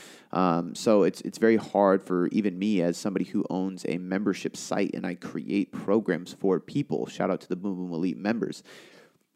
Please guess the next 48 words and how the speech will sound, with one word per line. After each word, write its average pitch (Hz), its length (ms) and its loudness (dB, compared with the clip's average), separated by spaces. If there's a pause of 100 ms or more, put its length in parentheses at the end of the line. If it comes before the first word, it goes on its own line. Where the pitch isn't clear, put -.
(160)
I 131 160 6
base 110 460 4
that 92 160 6
off 104 200 -2
of - 220 -6
general 92 920 2 (280)
volume 92 540 0
landmark 87 480 -4
recommendations, - 720 -8
right? 92 240 2
So - 100 -6
I 113 100 4
base 127 300 2
that 98 160 2
off 92 180 0
of - 120 -4
what 90 180 2
I 90 100 0
know, 92 600 2 (420)
um, 85 260 0
from 131 200 2
these 123 160 2
landmarks 101 440 2
I'm 95 120 -4
about 92 240 0
to - 40 -20
go 85 120 2
over, 104 280 6
but 92 160 0
then 90 120 -2
also 98 260 -2
what 95 160 4
I 90 60 2
see - 260 -4
with 92 160 -2
clients, 104 380 -2
what 73 140 0
is 85 140 -2
on 82 160 -6
average. 90 460 -2
And 123 160 -4
even 143 260 0
those 107 320 4
vary 101 440 4
program 98 420 -2
to 85 60 -4
program. - 480 -2
Not 98 180 -4